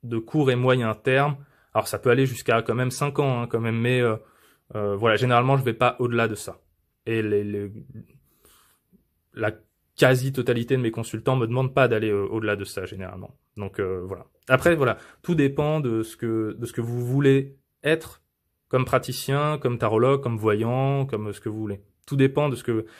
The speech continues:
Si vous voulez voir toute une vie avec le tarot, bah allez-y, bon courage, <laughs> mais, mais, mais allez-y, euh, enfin voilà,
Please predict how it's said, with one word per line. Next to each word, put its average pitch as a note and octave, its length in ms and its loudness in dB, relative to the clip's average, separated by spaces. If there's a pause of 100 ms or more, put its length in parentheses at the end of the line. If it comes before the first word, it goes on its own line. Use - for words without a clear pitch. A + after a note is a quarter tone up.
(180)
Si - 120 -6
vous C3 80 0
voulez C3+ 200 6
voir C3 240 -2
toute D#3 200 -8
une D3 140 0
vie C#3 300 -2 (340)
avec A2 280 -2
le A2 100 -2
tarot, A2+ 320 2
bah G#2 120 0
allez-y, A2 380 0
bon A2 140 -4
courage, C#3 360 0
<laughs> - 0 -
mais, C3 80 2 (480)
mais, C3+ 120 -2 (500)
mais B2+ 160 6
allez-y, B2+ 500 4
euh, G#2+ 140 2
enfin G#2+ 220 -6
voilà, A2+ 280 0